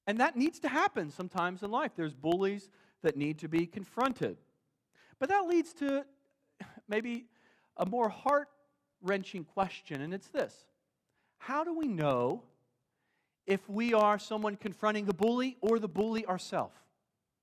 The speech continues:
We can imagine in our world, everyone, the, the bullies look like Nelson and we are the righteous person, but what if, unbeknownst to us,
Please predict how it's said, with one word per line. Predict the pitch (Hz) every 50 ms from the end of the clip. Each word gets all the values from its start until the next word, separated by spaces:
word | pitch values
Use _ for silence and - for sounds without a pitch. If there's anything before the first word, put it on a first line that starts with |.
| _ _ _ _ _ _ _ _ _ _ _ _ _ _ _ _ _ _ _ _
We | 165 160
can | 175 - 226
imagine | 214 202 208 208 208 226 247 254 262 220 - 226 196 190 190
in | 185 175 185 185 185
our | 160 170 185 214 220
world, | 214 180 165 156 151 147 151 165 160
everyone, | 151 156 170 180 180 180 170 -
the, | 165 147 143
the | 151 160
bullies | 147 135 165 190 220 220 214 202 196
look | 196 196 190 226
like | 190 175 160 - 165
Nelson | 180 196 214 220 214 - - 226 214 208 -
and | 147 135 127 131
we | 156 175 180
are | 175 160
the | 147 135
righteous | 135 156 170 185 196 - - 185 -
person, | _ - 190 185 - - 185 175 - _ _ _ _ _
but | - 147 -
what | 139 151 185 220 240 226
if, | 185 147 120 104 101 113 - _ _ _ _ _ _ _ _ _ _ _ _ _ _ _
unbeknownst | - 180 190 208 202 202 180 165 165 160 156 - -
to | 156 -
us, | 113 101 90 101 -